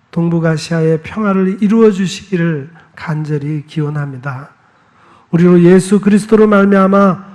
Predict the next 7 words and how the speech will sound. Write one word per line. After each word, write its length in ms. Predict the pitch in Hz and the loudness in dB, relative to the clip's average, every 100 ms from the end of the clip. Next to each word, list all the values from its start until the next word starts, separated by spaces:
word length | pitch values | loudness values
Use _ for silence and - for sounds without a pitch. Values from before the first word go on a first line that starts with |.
| - _ | -20 _
화평의 540 | - 233 247 240 220 | -6 -2 0 2 2
복음의 360 | 214 220 226 220 | 2 4 4 4
씨를 360 | - 220 214 | 2 0 0
뿌리는 340 | 214 247 247 233 | -2 -2 -2 0
자가 320 | 214 196 185 | 0 2 0
되게 220 | 185 185 | 0 0
하셔서 680 | 175 156 165 - 156 131 | 0 0 -2 -2 -4 -4